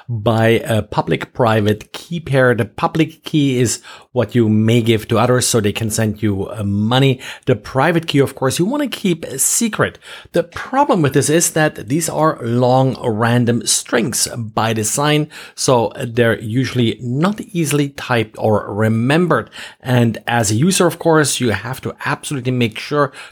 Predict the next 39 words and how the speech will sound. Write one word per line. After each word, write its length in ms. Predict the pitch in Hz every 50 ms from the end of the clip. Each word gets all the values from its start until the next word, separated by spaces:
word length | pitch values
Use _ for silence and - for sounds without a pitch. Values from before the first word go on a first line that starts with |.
| -
to 100 | - -
get 340 | 117 107 104 - 156 156 -
these 240 | - 131 120 - -
keys 440 | - - - - 110 104 - - -
right. 480 | 85 87 82 87 107 143 202 214 214
So 480 | - - - - 151 139 131 127 113 - - - - _
what 300 | - 110 107 110 127 143
are 60 | 139 131
you 120 | 127 120
going 240 | 107 131 120 113 107
to 80 | 101
do? 340 | 98 110 147 208 - - - -
You're 240 | 120 117 123 120
going 320 | 110 107 107 104 104 104 104
to 120 | 127 151
copy 460 | 160 - - - 95 87 - - 117
paste 600 | 113 - _ - - - 160 190 208 - - -
them. 200 | - 107 92 - - - - - - - -
In 100 | - 147
the 80 | 147 147
past, 520 | - 127 151 170 190 214 208 - - - - - 143 135
this 240 | 139 151 143 - -
has 340 | - - - 254 254 240 -
been 280 | - - 190 175 175
attacked 680 | 170 - - - 139 143 147 143 135 139 - - - 117
several 420 | - - 135 123 110 113 104 101
times. 520 | - - - - 151 151 156 156 147 - - - - - - -
For 200 | - - 135 127
example, 560 | 120 - - 131 123 110 107 117 110 113 - - 113 113
there 420 | 101 104 110 113 110 107 101 - -
has 360 | - - - - 131 135 -
been 160 | - - 139 131
malware 480 | 131 127 123 123 120 127 127 120 - - - - - -
that 280 | 120 107 120 117 120 - -
automatically 640 | 120 117 113 110 117 113 107 107 107 104 95 - -
swapped 760 | - - - - - - 110 107 120 131 185 190 - _ - -
a 100 | 135 113
public 420 | - - - 151 - 160 151 -
key 500 | - - - - - 147 135 135 131